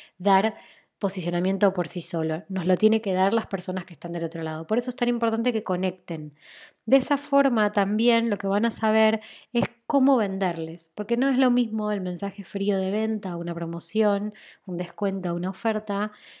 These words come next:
o simplemente el mensaje de venta, que la conexión con el otro de saber qué es lo que necesita y cuando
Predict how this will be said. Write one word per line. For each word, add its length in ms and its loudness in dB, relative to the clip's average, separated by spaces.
o 320 4
simplemente 600 0
el 60 -4
mensaje 440 -2
de 160 4
venta, 500 0
que 340 0
la 140 2
conexión 460 -2
con 140 -4
el 140 -4
otro 280 -2
de 140 -4
saber 480 -2
qué 80 0
es 80 -2
lo 80 -4
que 100 -2
necesita 640 -4
y 100 -2
cuando 640 2